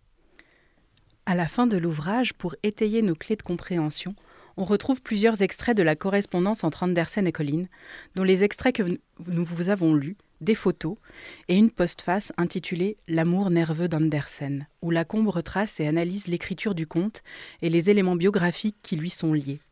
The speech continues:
Cet ensemble forme un très beau livre, et que vous souhaitiez simplement relire le conte ou le redécouvrir, je ne peux que vous conseiller son emprunt. C'est une pépite de lecture et un plaisir pour les yeux,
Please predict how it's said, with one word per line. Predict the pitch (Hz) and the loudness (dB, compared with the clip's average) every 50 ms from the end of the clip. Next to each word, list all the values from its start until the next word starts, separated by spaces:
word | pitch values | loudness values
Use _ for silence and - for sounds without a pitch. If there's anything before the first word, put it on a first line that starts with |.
| _ _ _ _ _ _ - - - - - - - - - - - _ _ _ _ | _ _ _ _ _ _ -20 -20 -20 -20 -20 -20 -20 -20 -20 -20 -20 _ _ _ _
Cet | - - 202 196 - | -2 0 0 2 2
ensemble | 208 208 - - 254 277 285 269 233 196 - _ | 0 0 2 4 6 8 8 8 8 4 0 _
forme | - - - 226 233 240 247 202 - - | -10 -2 2 2 4 4 4 2 2 0
un | 165 170 | -2 -4
très | - - - - 233 | -4 -4 0 0 2
beau | 220 185 185 | 2 4 2
livre, | 175 156 147 143 147 151 147 - - - _ _ | 2 2 0 -2 -4 -6 -8 -10 -12 -18 _ _
et | - 190 | -4 -2
que | - 214 | 0 -2
vous | 190 185 | -2 -2
souhaitiez | 185 - - 175 - 196 | -2 0 -2 0 0 -2
simplement | 180 - 233 226 220 - 220 202 180 165 | -2 0 0 0 2 2 2 4 4 4
relire | 160 190 208 214 226 220 | 4 4 4 4 6 6
le | 214 202 190 | 6 6 4
conte | - - 208 220 226 - - | 4 2 2 0 0 0 -2
ou | |
le | 175 160 | -2 0
redécouvrir, | 156 170 180 170 175 156 - 170 156 151 165 196 226 247 233 - - - - - - | 2 2 2 2 0 -2 -2 -4 -4 -2 0 0 0 0 -2 -4 -8 -18 -20 -12 -6
je | - 185 180 | -2 0 2
ne | 180 170 | 2 0
peux | 160 - 226 233 | 0 0 -2 0
que | - 202 | 0 -2
vous | 165 151 151 | -2 -2 -2
conseiller | - - 233 233 - - 202 190 196 226 | -2 0 0 0 2 2 2 4 2 2
son | 220 - - 196 185 | 2 0 0 0 2
emprunt. | 175 170 160 - - 147 147 - _ _ _ _ | 0 0 -2 -4 -6 -8 -8 -10 _ _ _ _
C'est | - - 185 175 - | -8 -6 -4 -2 0
une | 190 190 | 0 0
pépite | - 233 233 - - 233 190 | 2 0 0 0 -2 -2 -2
de | 170 180 | 0 0
lecture | 175 165 156 - - - 208 220 233 233 214 | 0 -2 -4 -6 -4 -2 0 0 0 0 -2
et | - 170 165 | -2 0 0
un | 160 156 | 0 0
plaisir | 156 - 202 208 208 196 208 208 202 - | 0 0 2 2 2 2 0 -2 -2 -4
pour | - 185 190 | -6 -6 -4
les | 180 180 160 151 139 | -4 -4 -4 -6 -8
yeux, | 135 147 | -10 -10